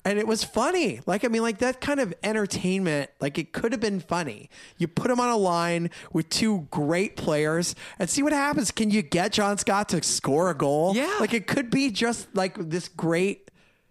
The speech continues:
Speaker 1: theater. The fans would have been totally behind it.
Speaker 2: Uh, totally. I
Speaker 1: So,
Speaker 2: would have been behind it.
Speaker 1: apparently now they've traded him. They traded to Montreal,
Speaker 2: Right.
Speaker 1: right? And Montreal sends him down to the A H L.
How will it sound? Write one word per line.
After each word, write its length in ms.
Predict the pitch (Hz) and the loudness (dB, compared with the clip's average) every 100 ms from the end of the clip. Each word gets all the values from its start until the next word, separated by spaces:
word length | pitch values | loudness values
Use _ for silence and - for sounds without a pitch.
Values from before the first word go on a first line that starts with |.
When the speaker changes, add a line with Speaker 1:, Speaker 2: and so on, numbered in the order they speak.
| _ | _
Speaker 1:
theater. 360 | - - 202 190 | -8 -2 -2 0
The 100 | 196 | -2
fans 440 | - 214 262 254 | -2 0 0 0
would 100 | 254 | 0
have 60 | 196 | 0
been 120 | 185 | -2
totally 360 | - 214 220 | -2 0 0
behind 380 | 196 139 117 120 | -2 -2 -4 -2
it. 200 | 131 185 - | -2 -2 -4
Speaker 2:
Uh, 140 | 123 | -6
totally. 420 | - 190 160 95 - - | -2 -2 -2 -6 -8 -2
I 80 | |
Speaker 1:
So, 60 | 196 | 0
Speaker 2:
would 80 | 240 | 2
have 80 | 214 | 2
been 100 | 139 | 2
behind 300 | 113 104 92 | 0 -2 -2
it. 80 | |
Speaker 1:
apparently 800 | - - 294 311 269 233 233 254 - 175 | -2 0 2 2 2 0 0 -2 -4 -2
now 520 | 220 208 151 160 185 - - | 0 2 2 0 -4 -12 -2
they've 160 | 190 - | -2 0
traded 460 | - 214 233 254 | 0 0 2 2
him. 120 | 202 | 0
They 120 | 165 170 | 0 0
traded 380 | - 226 285 | 0 2 2
to 40 | 254 | 2
Montreal, 640 | 180 165 - 139 127 107 | 2 0 -2 0 0 0
Speaker 2:
Right. 160 | 107 104 | 0 0
Speaker 1:
right? 200 | 95 - - - - - | 0 -4 -12 -20 -14 -4
And 160 | 160 170 | 0 2
Montreal 500 | 180 226 233 214 202 | 0 0 2 2 2
sends 360 | - 190 196 | 0 0 2
him 80 | 214 | 0
down 220 | 190 180 | 0 0
to 120 | 175 | -2
the 200 | 147 147 | -2 0
A 40 | 147 | 0
H 160 | 139 | -2
L. 360 | 117 101 107 | -2 -2 -6